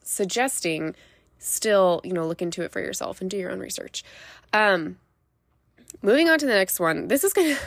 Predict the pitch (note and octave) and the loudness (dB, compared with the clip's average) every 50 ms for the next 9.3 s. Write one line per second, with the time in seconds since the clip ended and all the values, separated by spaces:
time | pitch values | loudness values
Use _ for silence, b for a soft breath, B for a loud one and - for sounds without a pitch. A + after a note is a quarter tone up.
0 | - - - _ _ - - - A3+ G#3 A#3 B3 A#3+ A3+ - A#3 G#3 G3 G3 F#3+ | -12 -16 -20 _ _ -14 -6 -2 0 2 2 2 0 -2 -2 -2 -2 0 0 0
1 | F3 E3+ E3+ E3 D#3+ D#3 D#3 F3 B B B B B B B B B - G#3+ G#3+ | 0 0 -2 0 0 0 -2 -4 B B B B B B B B B 2 4 4
2 | G3+ G3 F#3 F3 E3+ D#3+ D3+ - _ _ _ _ _ _ _ _ - G3+ - A3+ | 6 4 4 2 0 -4 -6 -8 _ _ _ _ _ _ _ _ -16 0 2 4
3 | A3 G3+ E3+ - - - - - _ _ _ _ G3+ F#3+ G3 G3+ A3+ - D4+ D#4+ | 6 6 4 2 -2 -6 -8 -8 _ _ _ _ -4 -2 0 0 0 0 0 0
4 | E4 E4 D4+ - - - - G3 F3+ E3 E3 D#3+ D#3 D#3 - - F3 F3+ E3 D#3+ | 0 -2 -4 -6 -8 -4 0 0 2 2 2 2 0 0 -2 -2 -2 -2 -2 -2
5 | E3 E3 F3+ F#3+ G3+ F#3+ - G3 F#3 F#3 F3+ F3+ F3 F3 F3 F3 F3 E3 E3+ - | -4 -4 -4 -4 -4 -4 -2 -2 0 2 2 2 2 2 2 0 0 -2 -8 -14
6 | - _ _ - F#3+ F3+ F3 E3 E3+ E3 D#3+ - E3 E3 E3 E3+ F3 F3 F3+ F3+ | -18 _ _ -4 -2 -2 -2 -2 -4 -4 -4 -6 -4 -2 -2 0 0 0 0 0
7 | F3+ - - - - b b b b b b b b b b b _ _ _ _ | -2 -6 -12 -20 -20 b b b b b b b b b b b _ _ _ _
8 | _ _ - - - F#3+ F3 F3+ F3+ F#3 F#3 - - F#3 F3 F3 E3+ F3 E3+ E3 | _ _ -18 -6 0 2 4 4 4 2 0 0 2 4 4 6 4 2 2 0
9 | D#3+ D#3+ D#3+ D#3+ D#3+ D#3+ | -2 -2 0 -2 -2 -4